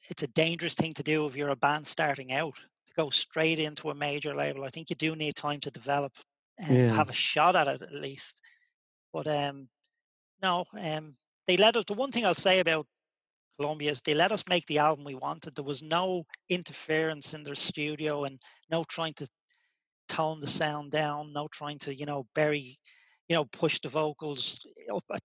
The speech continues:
Speaker 1: to obscene levels where everything sounds, like, so radio friendly and polished. We
Speaker 2: Yeah.
Speaker 1: wanted it to sound raw and a bit edgy, and they let us, you know, they didn't try and interfere with that.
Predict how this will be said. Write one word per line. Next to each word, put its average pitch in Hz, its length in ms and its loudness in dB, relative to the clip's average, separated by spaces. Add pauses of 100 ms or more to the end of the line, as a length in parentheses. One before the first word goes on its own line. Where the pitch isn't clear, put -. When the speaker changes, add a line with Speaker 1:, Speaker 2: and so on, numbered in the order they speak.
(160)
Speaker 1:
to 156 140 2
obscene 160 540 2
levels 151 440 4
where 160 240 6
everything 156 380 2
sounds, 147 460 2
like, 139 180 2 (500)
so 151 300 4
radio 147 500 4
friendly 143 460 -4
and 135 140 -4
polished. 143 360 8
We 117 80 6
Speaker 2:
Yeah. - 40 2
Speaker 1:
wanted 170 340 2
it 156 120 -6
to 156 60 -6
sound 156 380 0
raw 143 480 6
and 135 120 -4
a 131 60 -6
bit 147 200 2
edgy, 147 400 0
and 143 120 -10
they 143 120 -2
let 143 200 2
us, - 360 -4
you 185 120 -6
know, 151 100 -2
they 135 100 -6
didn't 143 220 -6
try 143 180 -4
and 139 100 -8
interfere 143 380 -8
with 147 140 -10
that. - 120 -12